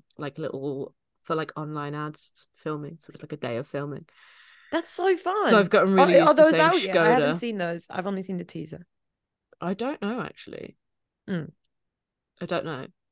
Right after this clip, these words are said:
Speaker 1: And I, I don't know if I'll, <laughs> I don't know if I
Speaker 2: Here's
Speaker 1: will
Speaker 2: the big
Speaker 1: know when they do come out for reasons that you
Speaker 2: Here's
Speaker 1: and
Speaker 2: the big
Speaker 1: I
Speaker 2: question, Sarah. Do
Speaker 1: Sorry.
Speaker 2: you now get a Skoda?
Speaker 1: No, I tried.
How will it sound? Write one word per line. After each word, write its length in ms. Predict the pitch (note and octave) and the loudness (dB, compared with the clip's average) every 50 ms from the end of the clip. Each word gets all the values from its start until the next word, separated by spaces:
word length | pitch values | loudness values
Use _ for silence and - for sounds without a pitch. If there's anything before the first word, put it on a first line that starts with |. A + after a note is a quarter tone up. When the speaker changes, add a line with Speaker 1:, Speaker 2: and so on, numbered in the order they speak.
| _ _ - | _ _ -4
Speaker 1:
And 120 | E3 D#3 | -2 -2
I, 100 | D3+ D3 - - | -2 -2 -4 -6
I 120 | - E3+ | -8 -6
don't 260 | D#3 D#3+ D#3 - - | -6 -6 -6 -6 -8
know 160 | E3 D#3+ D3+ | -8 -8 -8
if 100 | D3 D3 | -8 -8
I'll, 180 | D#3 D#3 E3 D#3 - - - | -10 -10 -10 -12 -14 -18 -18
<laughs> 120 | - - | -14 -10
I 80 | G#3+ G3 | -6 -2
don't 200 | F3+ F3+ G3+ - | 0 0 0 0
know 160 | F3 F#3 D#3+ | -2 -4 -4
if 140 | - D#3+ - | -4 -4 2
I 80 | D#3+ C#4 | 4 6
Speaker 2:
Here's 140 | E4 F4+ G4 | 8 8 8
Speaker 1:
will 80 | F#3 | 6
Speaker 2:
the 40 | C#4+ | 6
big 180 | A#3 C#4+ C#4 - | 6 6 4 4
Speaker 1:
know 140 | D#3+ D#3 D3 - - - - _ | 2 -2 -4 -8 -14 -20 -20 _
when 160 | - F3 F#3 F3 | -2 -2 0 0
they 120 | E3 E3+ | 0 0
do 180 | D#3+ F3 G#3 G3+ | 2 0 0 0
come 180 | - F3 D#3 | -2 -4 -6
out 260 | D3 C3+ D#3 - - _ _ | -4 -4 -4 -6 -8 _ _
for 140 | _ E3+ | _ -10
reasons 400 | D#3+ E3+ E3 D#3+ D#3+ D#3 D3 - | -6 -6 -6 -6 -8 -10 -12 -12
that 100 | - - | -12 -2
you 80 | - - | 2 4
Speaker 2:
Here's 100 | D#4 E4+ | 4 4
Speaker 1:
and 60 | D4+ D4 | 4 4
Speaker 2:
the 40 | |
big 140 | A#3+ A#3+ A#3 | 4 2 4
Speaker 1:
I 20 | - | 6
Speaker 2:
question, 360 | A3+ F3+ F3+ - - D#3+ - | 4 4 4 2 -4 -8 -6
Sarah. 380 | - D#3 C#3 C#3 C#3 E3 F3+ E3 - _ _ _ _ _ _ _ - | -2 0 0 0 0 -2 -4 -8 -14 _ _ _ _ _ _ _ -8
Do 40 | E3+ E3 | -2 0
Speaker 1:
Sorry. 120 | A3+ A3+ | 2 2
Speaker 2:
you 40 | A#3 | 4
now 160 | G#3+ G#3+ G#3 | 4 4 4
get 220 | G3+ G3+ G3+ F3+ | 4 2 0 0
a 20 | F#3 | 0
Skoda? 580 | F3+ - - F#3 G3 F3+ E3 - - - D3 - _ _ _ _ _ _ _ _ _ _ _ _ - | -2 -2 -2 -2 -2 -2 -2 -4 -8 -10 -14 -18 _ _ _ _ _ _ _ _ _ _ _ _ 2
Speaker 1:
No, 340 | F#3 F#3+ F#3+ F#3 E3+ D#3+ - | 6 8 8 8 8 6 4
I 120 | - E3+ F3 | 2 0 0
tried. 480 | - - F#3+ E3+ D#3+ D3+ C#3+ C#3 C3 | -2 -4 -4 -2 -2 -2 -4 -6 -8